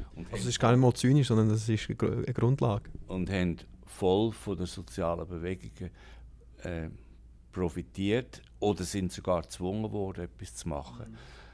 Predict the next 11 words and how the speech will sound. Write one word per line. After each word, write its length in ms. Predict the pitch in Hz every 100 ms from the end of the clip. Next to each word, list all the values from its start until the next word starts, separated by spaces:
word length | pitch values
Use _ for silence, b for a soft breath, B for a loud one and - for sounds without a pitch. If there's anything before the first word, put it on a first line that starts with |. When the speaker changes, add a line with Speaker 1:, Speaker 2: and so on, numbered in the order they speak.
| B -
Speaker 1:
Also, 460 | 98 87 87 82 - - - - - -
äh, 320 | - 87 85 - - - -
also 200 | - 82
in 100 | 85
dem 300 | 82 85 92
Sinn 380 | 92 101 87 80 B B B B B -
machen 380 | 82 92 98 92
wir 120 | 87
einfach 320 | 85 80 -
unsere 300 | 85 82 85
Sachen, 460 | - 90 95 -